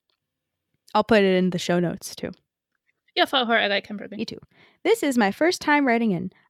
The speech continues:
Speaker 1: I don't have any questions or a top three or fuck, marry, kill, but just wanted to say how much I love your podcast.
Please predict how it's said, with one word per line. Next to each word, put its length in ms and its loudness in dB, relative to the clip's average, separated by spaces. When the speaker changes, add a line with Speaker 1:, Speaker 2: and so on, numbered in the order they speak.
Speaker 1:
I 100 4
don't 160 4
have 180 2
any 140 2
questions 440 -2
or 80 0
a 60 -2
top 260 -2
three 240 -4
or 100 -2
fuck, 280 -6
marry, 200 0
kill, 320 -6
but 140 -6
just 200 -8
wanted 160 -2
to 60 -6
say 200 0
how 240 0
much 240 0
I 80 2
love 220 -4
your 100 -8
podcast. 580 -6